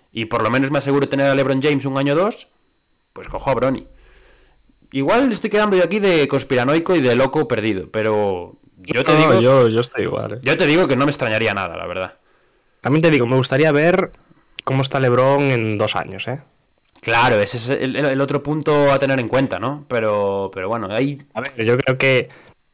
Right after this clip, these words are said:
Speaker 2: tiene cualidades y tiene la inteligencia para jugar al baloncesto para poder sobrevivir, ¿no?
Speaker 1: Sí.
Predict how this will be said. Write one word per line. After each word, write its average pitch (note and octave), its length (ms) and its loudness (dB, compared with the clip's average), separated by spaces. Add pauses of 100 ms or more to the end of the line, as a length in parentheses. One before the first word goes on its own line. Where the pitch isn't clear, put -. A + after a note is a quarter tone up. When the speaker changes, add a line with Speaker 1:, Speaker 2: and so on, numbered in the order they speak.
(160)
Speaker 2:
tiene B2 240 0
cualidades A#2+ 720 2
y G2 60 -8
tiene A2 720 2
la G#2+ 100 2
inteligencia G#2+ 1040 0
para G2+ 160 -2
jugar G#2+ 200 0
al G#2+ 100 2
baloncesto A2+ 500 -2
para F#2 720 0 (340)
poder G#2 260 2
sobrevivir, A2 640 2
¿no? G#2+ 140 0
Speaker 1:
Sí. - 80 -12